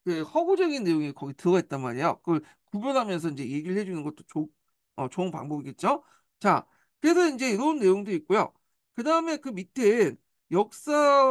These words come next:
여-, 어, 영화 관련된 내용이 있거든요. 역사 영화 관련된 내용은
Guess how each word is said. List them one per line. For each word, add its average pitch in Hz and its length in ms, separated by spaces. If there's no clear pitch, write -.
여-, 156 280
어, 139 260
영화 190 280
관련된 202 440
내용이 143 260
있거든요. 143 400
역사 175 320
영화 233 260
관련된 302 400
내용은 180 500